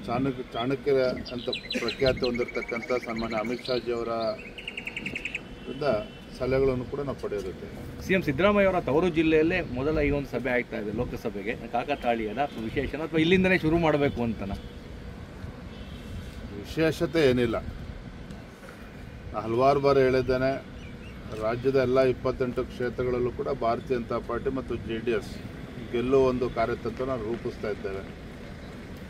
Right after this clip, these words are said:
Speaker 1: ಮುಖ್ಯಮಂತ್ರಿಗಳ ತವರೂರು ಅನ್ನೋದಕ್ಕಿಂತ ಹೆಚ್ಚಾಗಿ ನಮ್ಮ ಭಾರತೀಯ ಜನತಾ ಪಾರ್ಟಿಯ ಭದ್ರಕೋಟೆನೂ ಕೂಡ ಹೌದು. ಲೋಕಸಭಾ ಚುನಾವಣೆಯಲ್ಲಿ ಪ್ರತಿ ಸ-, ಚುನಾವಣೆಯಲ್ಲೂ ಕೂಡ ಭಾರತೀಯ ಜನತಾ ಪಾರ್ಟಿಗೆ ಬೆಂಬಲವನ್ನು ನೀಡ್ಕೊಂಡು ಬಂದಿದ್ದಾರೆ.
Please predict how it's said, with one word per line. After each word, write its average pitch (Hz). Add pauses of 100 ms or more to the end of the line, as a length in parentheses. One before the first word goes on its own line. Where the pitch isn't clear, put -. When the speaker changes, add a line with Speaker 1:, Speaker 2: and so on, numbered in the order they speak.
(2000)
Speaker 1:
ಮುಖ್ಯಮಂತ್ರಿಗಳ 135 (460)
ತವರೂರು 131
ಅನ್ನೋದಕ್ಕಿಂತ 123
ಹೆಚ್ಚಾಗಿ 139
ನಮ್ಮ 131
ಭಾರತೀಯ 113
ಜನತಾ 120
ಪಾರ್ಟಿಯ 120
ಭದ್ರಕೋಟೆನೂ 117
ಕೂಡ 127
ಹೌದು. 101
ಲೋಕಸಭಾ 117
ಚುನಾವಣೆಯಲ್ಲಿ 123
ಪ್ರತಿ 127
ಸ-, 120 (280)
ಚುನಾವಣೆಯಲ್ಲೂ 120
ಕೂಡ 143
ಭಾರತೀಯ 123
ಜನತಾ 117
ಪಾರ್ಟಿಗೆ 110
ಬೆಂಬಲವನ್ನು 113
ನೀಡ್ಕೊಂಡು 107
ಬಂದಿದ್ದಾರೆ. 101